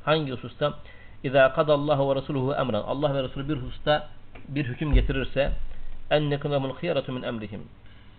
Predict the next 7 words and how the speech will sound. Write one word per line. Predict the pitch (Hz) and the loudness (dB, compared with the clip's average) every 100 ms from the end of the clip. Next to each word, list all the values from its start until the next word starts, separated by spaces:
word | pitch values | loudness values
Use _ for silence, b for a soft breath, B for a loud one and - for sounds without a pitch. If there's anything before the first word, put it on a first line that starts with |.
| - | -6
Seçim | 147 - 165 | -6 -4 -6
hakkı | 143 139 - - | -6 -10 -12 -12
kullanmak | 135 127 127 127 - - - 123 | -4 -2 -2 -2 -4 -14 -14 -10
gibi | 123 127 | -8 -6
bir | 117 | -8
hakları | 120 - 117 | -10 -10 -10
yoktur. | 110 101 - | -10 -12 -10